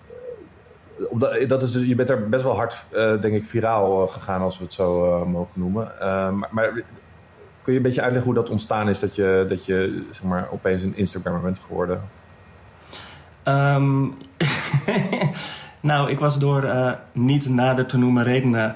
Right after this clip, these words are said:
Speaker 2: werkloos geworden <laughs> toen corona uitbrak. En toen, eh, ja, ik weet niet, toen had ik zomaar iets gemaakt omdat ik daar zin in had. En toen dacht ik, "Waar moet ik dit zetten?" Toen had ik het maar op Instagram gezet.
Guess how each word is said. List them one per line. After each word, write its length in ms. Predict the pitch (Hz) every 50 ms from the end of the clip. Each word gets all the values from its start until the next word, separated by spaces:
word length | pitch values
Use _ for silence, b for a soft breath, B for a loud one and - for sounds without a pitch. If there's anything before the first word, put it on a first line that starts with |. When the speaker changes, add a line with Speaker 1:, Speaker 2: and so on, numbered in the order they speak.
| B B B
Speaker 2:
werkloos 560 | - 113 131 151 170 165 143 117 110 110 110
geworden 440 | - - 110 110 110 107 113 127 165 156 B B B B B B B B B
<laughs> 540 | B B B B B - 143 - - 175 143
toen 180 | - 139 123 123
corona 380 | 135 131 120 127 139 147 143
uitbrak. 500 | 92 110 110 110 107 110 110 131 143 - - B B B B B B B B B B - -
En 200 | - 127 131 127
toen, 400 | 131 131 131 127 127 127 117 -
eh, 500 | - 123 127 123 123 123 123 120 123 120 120 - - - - - - - - - - - - - -
ja, 260 | - - 104 127 139 139
ik 140 | - 135
weet 100 | 147 151
niet, 80 | 151 143
toen 100 | 139 135
had 100 | 135 139
ik 100 | 147 143
zomaar 400 | - - 143 147 156 151 147 139
iets 160 | 135 147 143
gemaakt 520 | - 143 131 127 131 131 147 175 170 - 123
omdat 220 | 117 131 131 131
ik 80 | 139 131
daar 120 | 131 127
zin 180 | - - 139 139
in 100 | 147 147
had. 180 | 151 156 156
En 80 | - 120
toen 260 | - 127 123 120 117 - B B B B B B B B B -
dacht 180 | - 117 117 117
ik, 60 | - -
"Waar 80 | 117
moet 140 | 113 113 110
ik 60 | 113
dit 160 | - 117 110 -
zetten?" 260 | - 120 117 - -
Toen 100 | - 113
had 80 | 113 120
ik 60 | -
het 100 | 117 113
maar 140 | 120 113 113
op 100 | 113 113
Instagram 360 | 113 120 117 - - 120 117
gezet. 380 | 113 - - 113 117 113 -